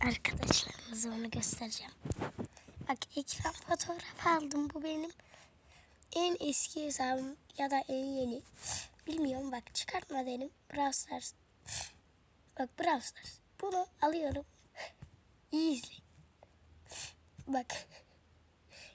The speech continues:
Yani böyle kandırılanlar var mı? Bilmiyorum. Ben de ilk defa gördüm bu uygulamayı.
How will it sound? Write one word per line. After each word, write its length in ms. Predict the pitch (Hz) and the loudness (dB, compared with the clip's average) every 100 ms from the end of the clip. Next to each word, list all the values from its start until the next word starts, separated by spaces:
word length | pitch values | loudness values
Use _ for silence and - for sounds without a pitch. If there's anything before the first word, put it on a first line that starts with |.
| - | 4
Yani 380 | 311 311 285 277 | 6 6 4 4
böyle 320 | 311 330 330 | 4 4 0
kandırılanlar 1080 | - 311 302 302 302 311 320 320 330 311 302 | 4 4 4 -2 -4 -2 -2 0 0 -2 -2
var 220 | 294 320 | -2 -2
mı? 200 | 302 294 - - - | -4 -8 -10 -16 -8
Bilmiyorum. 460 | 285 285 262 269 - _ _ - - - _ - - _ _ - - - - - - _ - - _ _ _ - - _ - _ - 330 | -6 -4 -4 -6 -14 _ _ -20 -20 -20 _ -20 -20 _ _ -6 0 2 0 -2 -20 _ -20 -20 _ _ _ -20 -20 _ -20 _ 2 6
Ben 160 | 359 | 6
de 60 | 359 | 6
ilk 300 | 339 302 - | 4 2 2
defa 360 | 320 - 311 | 2 6 4
gördüm 420 | 302 285 285 254 349 - _ - | 6 4 4 2 -8 -10 _ -8
bu 100 | 285 | -4
uygulamayı. 680 | 277 277 330 320 285 294 | -2 -4 -8 -8 -6 -6